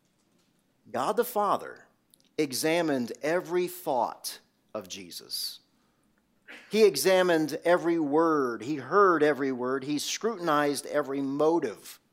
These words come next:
Oh, my goodness. He scrutinized every agenda.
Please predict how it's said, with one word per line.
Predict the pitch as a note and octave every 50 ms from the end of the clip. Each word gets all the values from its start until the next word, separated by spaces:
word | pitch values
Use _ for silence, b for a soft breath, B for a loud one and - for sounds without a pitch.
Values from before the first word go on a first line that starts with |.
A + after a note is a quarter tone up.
| b b b b b b b b b b b b b b b b -
Oh, | C#3 E3 D#3+ C#3+ A#2+ G#2 F#2 D#2 E2
my | D#2 D#2 D#2
goodness. | D#2+ - C3 D3 A#2 F2 C#2 - - - - - - _ _ _ _ _ _ _ _ _ _ _ _ _ _ _ _ _ _ _ _ _ _ _ _ _ _ _ _ _ _ _ -
He | F3+ F3+
scrutinized | - - A3 A3+ F#3+ F3+ E3+ D#3+ D#3+ D#3+ C#3 C3 E3
every | D#3+ D3+ D#3+ E3+ D#3+ D3+
agenda. | D#3 C3+ B2+ B2 D3+ E3 E3+ E3 C3 A2+ F#2+ D2+ - -